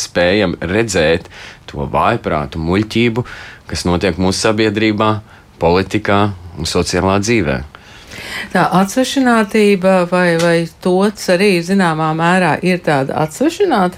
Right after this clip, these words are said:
Speaker 2: figūra? Nu, labi, spēlē, dzied, bet,
Speaker 1: Mhm.
Speaker 2: principā, viņš ir mazliet tā kā vērotājs
Speaker 1: Viņš
Speaker 2: izskatās.
Speaker 1: ir, nu, sistēmā neiekļaujušajā velna rijā.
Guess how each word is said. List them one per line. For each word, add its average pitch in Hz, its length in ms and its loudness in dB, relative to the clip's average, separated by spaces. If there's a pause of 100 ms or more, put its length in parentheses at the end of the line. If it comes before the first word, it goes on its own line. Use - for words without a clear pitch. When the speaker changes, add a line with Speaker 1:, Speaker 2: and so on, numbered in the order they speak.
Speaker 2:
figūra? 165 640 -2 (1900)
Nu, 180 180 2
labi, 170 300 2 (640)
spēlē, 196 560 2
dzied, 175 560 -2
bet, 147 220 -6
Speaker 1:
Mhm. - 80 -8
Speaker 2:
principā, 269 500 0 (800)
viņš 208 200 -4
ir 226 60 0
mazliet 220 300 2
tā 196 80 -2
kā 196 80 4
vērotājs 160 720 0
Speaker 1:
Viņš 110 380 0
Speaker 2:
izskatās. 107 420 0
Speaker 1:
ir, 101 80 -2
nu, 113 400 2
sistēmā 92 960 0
neiekļaujušajā 82 880 0
velna 95 320 2
rijā. 78 400 0